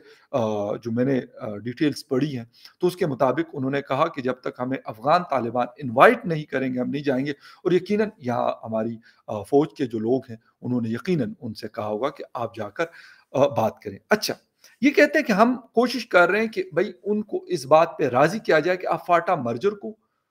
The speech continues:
आप, अ, मतलब, रिवर्स की बात ना करें, इसके बगैर आप बात करें। और गालिबन ये जो असला रखने वाली बात है और वहां पे फिर फिरने वाली बात है, तो उसके ऊपर शायद कहा जा रहा है कि ठीक है,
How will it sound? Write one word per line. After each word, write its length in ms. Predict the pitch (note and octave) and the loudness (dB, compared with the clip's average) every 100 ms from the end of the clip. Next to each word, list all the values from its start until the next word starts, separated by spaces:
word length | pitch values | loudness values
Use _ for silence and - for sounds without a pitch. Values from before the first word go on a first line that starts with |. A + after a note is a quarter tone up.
| _ _ _ _ _ | _ _ _ _ _
आप, 460 | F3 F3 - - _ - | 4 4 0 -20 _ -2
अ, 40 | D3+ B2+ B2 - | 0 0 -4 -8
मतलब, 440 | D3+ D3 E3 - - | -6 -2 -2 -4 -2
रिवर्स 560 | D3 G3+ C#4+ - - - _ | 6 8 8 6 -6 -16 _
की 100 | D3+ | -8
बात 280 | B2 A#2+ A2+ | -2 -2 -2
ना 140 | A2 G2 | -8 -12
करें, 300 | - - _ _ _ _ _ - | -18 -20 _ _ _ _ _ -8
इसके 260 | A3+ - F#3 | -8 0 4
बगैर 320 | C#3+ C#3 B2+ | 4 6 4
आप 120 | G#2 | 2
बात 280 | G2 G#2 - | -6 -10 -10
करें। 140 | G#2+ - _ _ _ - | -16 -18 _ _ _ 0
और 220 | D4 D4+ | 4 4
गालिबन 500 | A3+ D#3 A3+ A3+ F#3+ | 2 2 2 2 -2
ये 180 | D#3+ D#3 | -2 -4
जो 100 | D3 | -4
असला 380 | - F#3 A#3 G3+ | -6 -6 0 2
रखने 320 | D#3+ - F#3+ | 2 -2 -8
वाली 240 | F3 D#3 C#3+ | -4 -2 -2
बात 300 | B2+ C#3 F3 | -2 -4 -4
है 60 | |
और 180 | D#3+ A#2+ | -6 -4
वहां 220 | A#2 C#3 | -4 -4
पे 180 | - C3+ | -4 -6
फिर 180 | B2 C3+ | -4 -6
फिरने 360 | - C3+ D3+ | -4 -6 -4
वाली 260 | C#3 A2+ A2 | -4 -4 -6
बात 280 | A2 A2 - | -6 -8 -10
है, 100 | A#2 _ - _ | -20 _ -20 _
तो 60 | C#4 | -2
उसके 260 | C#4+ - | -2 2
ऊपर 280 | G3 F3 F3 | 4 4 0
शायद 400 | C3+ D3 B2+ A#2+ - _ _ _ _ | 0 0 0 -2 -12 _ _ _ _
कहा 200 | B2+ B2+ | -2 -2
जा 120 | A#2+ | -2
रहा 100 | A2 | -4
है 80 | A2 | -6
कि 120 | G#2+ | -10
ठीक 280 | A2+ G#2+ F#2 | -14 -14 -14
है, 60 | - | -20